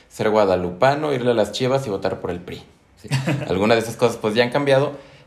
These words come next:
Speaker 1: pero efectivamente el pensamiento judeocristiano, pues, va im-, va implícito, ¿no? O sea,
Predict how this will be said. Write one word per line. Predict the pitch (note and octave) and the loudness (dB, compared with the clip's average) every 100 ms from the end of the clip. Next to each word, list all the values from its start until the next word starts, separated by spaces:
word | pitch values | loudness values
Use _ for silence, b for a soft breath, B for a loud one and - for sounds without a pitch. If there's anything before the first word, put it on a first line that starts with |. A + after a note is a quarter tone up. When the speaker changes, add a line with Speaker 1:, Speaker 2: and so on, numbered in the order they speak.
| _ - | _ 0
Speaker 1:
pero | G2+ G2 F#2+ F#2 F#2 F#2 - | 4 6 6 4 4 0 -2
efectivamente | G#2 G2+ A#2 A#2 A2+ | -8 -2 0 0 0
el | B2 | -2
pensamiento | A2 G#2 G#2 G2+ G2+ G#2 A2 A2 G#2+ F#2+ F2+ E2+ D#2+ D#2 C#2+ - _ - _ _ - | -2 -4 -4 -2 -2 -2 0 2 2 2 0 -2 -4 -10 -14 -20 _ -20 _ _ -8
judeocristiano, | G#2+ G#2 G#2 A2+ - C#3+ C3+ C#3+ D#3 - | -2 0 0 -4 0 0 2 0 -2 -8
pues, | G2 E2 | -6 -2
va | F#2 | -2
im-, | G2+ G2+ - | -2 -6 -4
va | F#2 F#2+ | -2 0
implícito, | G#2 A2 G#2 G2+ - E2+ | -2 -2 -4 -4 -6 -4
¿no? | F#2+ A2 | -2 -4
O | |
sea, | F#2 E2 D#2 | -6 -8 -6